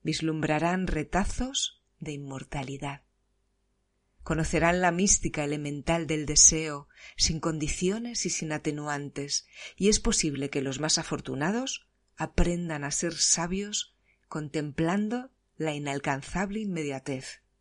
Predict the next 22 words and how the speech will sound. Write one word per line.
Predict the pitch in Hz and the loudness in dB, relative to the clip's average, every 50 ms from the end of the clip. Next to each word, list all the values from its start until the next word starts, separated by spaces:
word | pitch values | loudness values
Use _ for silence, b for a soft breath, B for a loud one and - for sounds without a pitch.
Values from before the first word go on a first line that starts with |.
| _ - | _ -10
del | - - 147 131 | -6 -6 -4 -2
horizonte. | 135 131 139 - - - 131 127 123 - - 127 131 - _ _ _ _ _ _ _ _ _ _ _ _ _ _ _ _ | -2 -2 -2 -4 -4 -4 -6 -6 -6 -8 -8 -10 -10 -12 _ _ _ _ _ _ _ _ _ _ _ _ _ _ _ _
No | - - 156 147 | -8 -4 -2 -2
obstante, | 139 - - - 165 165 165 156 - 151 143 143 147 _ _ _ b b b b b b | -2 -2 0 2 2 2 2 0 -2 -4 -4 -6 -8 _ _ _ b b b b b b
aun | 160 165 170 196 220 220 | 2 2 4 4 2 2
cuando | - 220 226 220 214 202 190 | 4 2 2 2 2 0 0
nada | 170 170 160 160 165 151 | 0 0 0 0 0 0
de | 147 139 135 | 0 0 -2
esto | 139 - - 160 139 | -2 -4 -4 -4 -4
sucediera, | - - 151 - 156 139 143 156 165 175 175 202 208 - _ _ _ _ _ _ _ _ _ | -2 -4 -6 -4 -6 -6 -4 -4 -4 -2 -4 -4 -6 -8 _ _ _ _ _ _ _ _ _
no | - 180 190 196 | -2 0 2 4
vayan | 196 214 208 185 170 156 | 4 4 4 4 2 0
a | 151 147 - | 0 0 0
pensar | 151 143 147 - - - 170 160 147 139 - | 0 0 0 2 4 6 6 6 6 4 2
que | - - | -2 -4
su | - - 151 139 | -2 0 0 2
particular | - 143 - - 143 - - 151 151 160 170 156 | 2 2 2 0 -6 -2 0 0 2 4 2 2
insurrección | 151 151 160 - - 147 135 147 139 - - - - 202 220 240 262 294 - _ _ _ _ _ _ _ _ - | 2 0 0 0 0 0 0 -2 -4 -6 -6 -2 0 2 2 2 0 -4 -10 _ _ _ _ _ _ _ _ -2
ha | - 165 | 0 2
sido | - - - 156 147 151 | 4 4 2 2 0 -2
en | 143 143 | -4 -2
vano. | 135 139 135 131 131 131 139 - | -4 -4 -4 -4 -6 -8 -10 -12